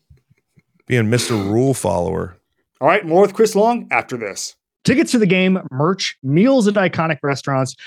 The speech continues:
Speaker 2: stays at Caesars Palace. All this can be yours when you bet with Caesars Sportsbook. Win or lose, every bet earns reward credits, which you can redeem across the empire. Now, if you haven't started yet, use the code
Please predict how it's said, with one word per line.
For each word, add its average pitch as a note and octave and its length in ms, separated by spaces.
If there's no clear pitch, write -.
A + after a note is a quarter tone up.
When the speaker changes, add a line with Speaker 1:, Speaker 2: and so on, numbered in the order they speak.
Speaker 2:
stays G3+ 680
at C#3+ 160
Caesars D3+ 340
Palace. A#2+ 440
All C#4 220
this C4 200
can A3+ 140
be A3 120
yours E3 520
when D3 100
you D3+ 100
bet E3+ 300
with C#3+ 160
Caesars C#3+ 400
Sportsbook. B2+ 460
Win G#3+ 160
or B3 80
lose, A3+ 280
every A#3 260
bet F#3 340
earns D3+ 240
reward E3+ 440
credits, F#3 480
which D3 240
you F#3 80
can A3 160
redeem F3 340
across D#3 560
the D#3 160
empire. D3 480
Now, D#3+ 300
if C#3+ 80
you D3+ 80
haven't G3 260
started F#3+ 300
yet, F#3+ 240
use G3 480
the E3 120
code D#3+ 520